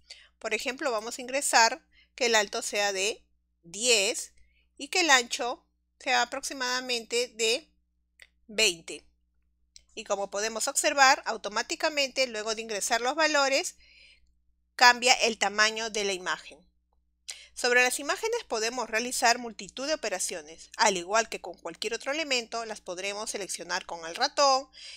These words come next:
y el teclado, podremos moverlas, arrastrarlas, copiar con la herramienta de portapapeles o utilizando la combinación de teclas Control C, Control V, podemos copiar.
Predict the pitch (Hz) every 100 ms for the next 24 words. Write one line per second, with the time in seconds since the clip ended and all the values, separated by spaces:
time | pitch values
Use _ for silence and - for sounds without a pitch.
0 | - 233 208 170 - 220 233 190 185 214
1 | - 165 175 170 170 180 220 254 262 226
2 | 220 220 262 - - _ _ _ _ 185
3 | 180 170 - 214 247 254 202 202 214 -
4 | - _ _ _ _ _ - 214 196 220
5 | 240 240 220 285 - _ _ _ _ 214
6 | 196 165 190 196 196 196 180 - 233 294
7 | 294 262 240 240 285 254 285 320 302 -
8 | 233 226 233 247 220 202 196 - 214 220
9 | 214 240 - _ - - - _ - 233
10 | 233 226 262 - - _ _ - 214 196
11 | 190 - 226 214 208 202 202 202 240 233
12 | - - - - 165 175 180 - 262 -
13 | 269 247 262